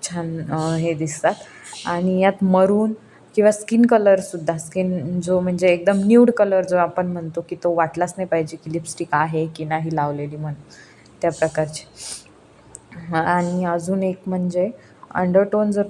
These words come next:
तुम्ही चेक केला, अंडरटोननंतर, अ, तुमची लिपच्या साईडलासुद्धा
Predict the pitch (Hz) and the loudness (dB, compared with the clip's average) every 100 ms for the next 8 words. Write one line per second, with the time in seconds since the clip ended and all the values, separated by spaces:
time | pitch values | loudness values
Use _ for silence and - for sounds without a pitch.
0 | 208 196 196 190 190 - 170 170 175 185 | -2 -4 0 -2 -2 -2 0 0 -2 -2
1 | 180 190 190 208 208 214 202 220 190 202 | 2 2 4 -2 0 -2 0 2 2 2
2 | - - _ - 180 180 180 190 185 190 | -8 -20 _ -8 -4 -4 -4 -4 -2 0
3 | 190 190 - 214 214 196 185 185 190 190 | 0 0 0 0 2 2 2 2 0 -2
4 | 185 185 | -8 -6